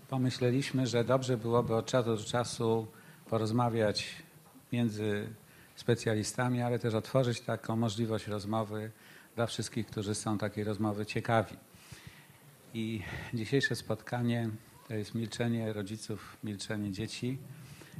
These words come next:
I chcieliśmy porozmawiać o terapii rodzin. I do tej rozmowy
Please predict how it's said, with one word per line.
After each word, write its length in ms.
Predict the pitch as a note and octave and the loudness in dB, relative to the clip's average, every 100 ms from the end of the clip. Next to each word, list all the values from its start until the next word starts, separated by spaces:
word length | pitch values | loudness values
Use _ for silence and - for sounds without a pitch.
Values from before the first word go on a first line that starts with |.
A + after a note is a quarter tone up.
| - - | -14 -10
I 80 | A2+ | -10
chcieliśmy 380 | - E3+ D3 C3+ | -4 -2 2 2
porozmawiać 640 | A2+ G#2 A#2 A#2 A2+ - | 2 2 2 0 -2 0
o 220 | A2 A2 G#2+ - - - A#2 - | 0 -2 -4 -12 -18 -12 -10 -4
terapii 440 | A#2 A2+ - A2+ | 0 0 0 0
rodzin. 480 | A2+ G#2 - D#2 - - - - - - - - _ - - - - - - - - - - - | 2 2 -2 -8 -10 -14 -20 -20 -20 -20 -20 -20 _ -20 -20 -20 -20 -18 -18 -18 -18 -18 -20 -4
I 240 | A#2 A2+ A2 | 0 0 2
do 160 | B2+ | 0
tej 140 | B2+ A#2 | 0 0
rozmowy 560 | G#2+ A2 A2 A2+ A#2 | 0 -2 -2 -2 -2